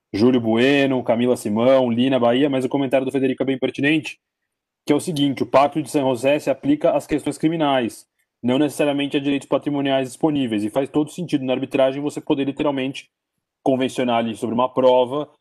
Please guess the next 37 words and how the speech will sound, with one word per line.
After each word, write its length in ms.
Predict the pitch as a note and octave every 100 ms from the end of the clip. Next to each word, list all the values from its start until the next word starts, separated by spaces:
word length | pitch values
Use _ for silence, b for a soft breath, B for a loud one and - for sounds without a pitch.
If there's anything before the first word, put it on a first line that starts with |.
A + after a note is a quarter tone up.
| _ _ _ _
que 60 | B2
pode 320 | C#3+ C3+ C3+
até 140 | D3
ser 160 | C#3+ D3
contra 320 | - C#3 C#3
os 60 | -
seus 180 | C#3+
interesses, 880 | C#3 C3 C#3+ B2 B2+ B2 E3+ E3+ - _ _ -
mas 180 | B2+
que 80 | -
você 220 | C3+ -
é 20 | D3
obrigado 420 | D#3+ C#3 C3 C#3+
a 40 |
produzir 360 | D#3+ F#3+ D3+ E3
porque 160 | -
você 140 | G#3 G3
tá 120 | F#3+
num, 100 | G3 -
num 160 | F3 F3
ambiente 320 | E3+ E3+ -
privado. 540 | G#3+ E3 B2 G#2 - _ _ _ - - - _ _ _
É, 640 | A#2 A#2 A2+ A2+ A2 G#2+ -
acho 120 | -
que 40 |
a 20 | -
gente 100 | D3
não 100 | D#3+
tem 140 | D3+
mais 160 | C#3+ C3
nenhuma 240 | C3+ C3
pergunta. 720 | B2+ B2 A2+ C#3 F3 G3+ G3+ - _ _ _ _ _ _ _ -
Não 120 | A#2+
sei 140 | A#2+ A#2
se 80 |
vocês 180 | A2+ G#2+
querem 400 | - B2+ A#2+ A2